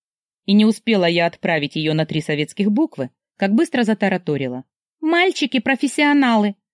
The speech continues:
Они тебе удовольствие безо всякого секса доставят. Твоя задача — просто сделать вид, что тебя выбрали из всего зала случайно,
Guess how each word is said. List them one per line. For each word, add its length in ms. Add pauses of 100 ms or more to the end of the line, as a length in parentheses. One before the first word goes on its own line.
(180)
Они 260
тебе 180
удовольствие 640
безо 220
всякого 420
секса 340
доставят. 640 (360)
Твоя 300
задача — 420
просто 400
сделать 420
вид, 240
что 200
тебя 280
выбрали 380
из 120
всего 360
зала 280
случайно, 800